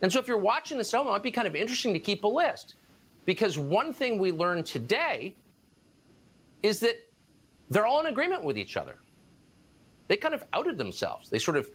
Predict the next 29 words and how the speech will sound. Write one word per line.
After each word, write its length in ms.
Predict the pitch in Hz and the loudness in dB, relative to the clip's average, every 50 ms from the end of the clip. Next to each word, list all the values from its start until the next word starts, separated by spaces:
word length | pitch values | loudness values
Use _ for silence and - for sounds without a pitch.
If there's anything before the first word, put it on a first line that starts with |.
| - - - | -20 -12 -4
showed 360 | - - - 226 214 220 175 | 0 0 2 2 2 2 0
their 120 | 196 185 | 0 0
membership 640 | 151 131 147 208 302 285 202 - - - 139 - - | 0 0 -2 -2 0 -2 -2 -2 -2 -4 -4 -4 -2
cards 460 | - 143 120 104 95 90 76 - - | 0 2 2 2 0 -2 -8 -8 -6
and 80 | 107 98 | -2 0
whatever 240 | 110 135 185 185 165 | 2 2 2 2 0
club 420 | - - - 160 226 311 254 147 | -4 0 0 2 2 0 -2 -4
this 200 | 120 110 - - | -4 -4 -4 -2
is 160 | 104 107 107 - | -4 -4 -4 -2
to 140 | - 190 | -2 0
the 80 | 180 165 | 0 0
public. 420 | - - 262 - - - - - | -2 -2 -4 -2 -2 -4 -6 -4
So 80 | - - | -10 -10
keep 220 | 165 - 349 - | -4 -4 -4 0
a 20 | 359 | 2
list. 440 | 320 311 311 - - - - - - _ _ _ _ _ _ _ _ _ - - - - - - - | 2 4 2 2 0 -6 -16 -20 -20 _ _ _ _ _ _ _ _ _ -20 -20 -20 -20 -10 0 0
If 140 | 127 - | 0 2
you 80 | 143 147 | 4 4
want 220 | 170 196 220 226 | 4 4 4 2
to 80 | 214 202 | 0 0
know 80 | 185 151 | -2 -2
who's 300 | - 196 180 135 - - - | 0 0 0 -2 -2 -4 -4
actually 480 | - 131 165 - - - - 220 220 220 | -4 -4 -4 -6 -8 -6 -4 -2 0 0
aligned, 480 | 220 202 202 202 220 240 277 262 - - _ - _ _ _ _ _ - | 0 0 0 -2 -2 -4 -4 -8 -10 -12 _ -20 _ _ _ _ _ -10
despite 320 | 127 120 - 139 135 123 | -8 -2 0 0 0 0
the 160 | - 131 - - - | -2 -4 -2 0 0
illusion 520 | 139 123 110 120 - 190 175 156 185 180 | 0 0 2 2 2 2 2 2 0 0
of 140 | 160 120 - | 0 -2 -2
partisanship, 760 | - 120 123 156 165 160 175 185 175 - 202 202 208 - | -2 -2 0 0 -2 -2 0 -2 0 0 0 0 0 -2